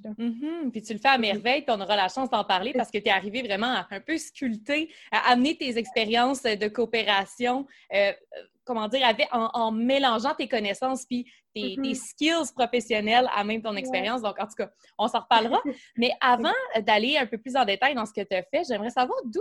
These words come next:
Speaker 2: te vient cette passion du continent africain parce que t'as fait énormément d'expériences de bénévolat là-bas. Alors, ça vient d'où, ça ?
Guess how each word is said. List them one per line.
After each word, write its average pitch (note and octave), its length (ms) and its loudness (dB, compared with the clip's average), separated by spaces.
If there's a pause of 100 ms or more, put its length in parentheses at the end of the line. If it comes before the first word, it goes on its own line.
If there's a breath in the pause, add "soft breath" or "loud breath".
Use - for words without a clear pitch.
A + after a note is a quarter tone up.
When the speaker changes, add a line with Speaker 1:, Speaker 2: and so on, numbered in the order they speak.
(140)
Speaker 2:
te A#3 80 0
vient G#3 240 -4
cette F#3+ 260 -6 (140)
passion C4+ 560 -2 (180 soft breath)
du F#3+ 120 -14
continent A3 440 -2
africain A#3+ 380 -6 (240 soft breath)
parce - 180 -6
que G#3+ 80 -2
t'as G3+ 200 -4
fait A#3+ 260 0
énormément C#4+ 640 0
d'expériences A3+ 460 -2
de A3+ 80 0
bénévolat G3 440 4
là-bas. F#3+ 300 4
Alors, G#3+ 180 2
ça C#4+ 140 0
vient E4+ 180 -4
d'où, E4+ 160 -6
ça ? - 200 -12